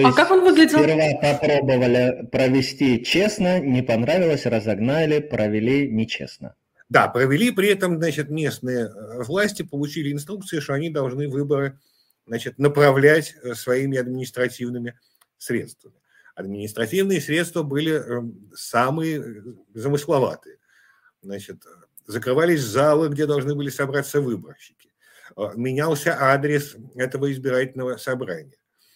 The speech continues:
Speaker 3: о чем, э, не всех извещали, а кого не надо, не извещали. В общем, э, каких только не было немыслимых ухищрений, э, предпринято. Э,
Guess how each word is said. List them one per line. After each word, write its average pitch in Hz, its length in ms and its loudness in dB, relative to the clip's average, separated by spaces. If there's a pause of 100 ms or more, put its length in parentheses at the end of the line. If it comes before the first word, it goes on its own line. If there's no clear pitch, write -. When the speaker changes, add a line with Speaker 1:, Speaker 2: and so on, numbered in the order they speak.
(220)
Speaker 3:
о 110 100 -8
чем, 120 340 -6
э, 117 340 -4
не 131 180 -2
всех 143 320 -2
извещали, 127 600 -6
а 87 80 -10
кого 98 220 -8
не 110 120 -6
надо, 120 240 -6
не 123 180 -4
извещали. 110 540 -8 (1400)
В 117 60 -6
общем, 143 320 -6
э, 117 200 -14 (180)
каких 143 400 -2
только 175 320 -2
не 147 200 -2
было 151 360 -2 (920)
немыслимых 160 800 -2
ухищрений, 123 840 -6
э, 110 140 -14
предпринято. 180 920 -6 (720)
Э, 110 140 -4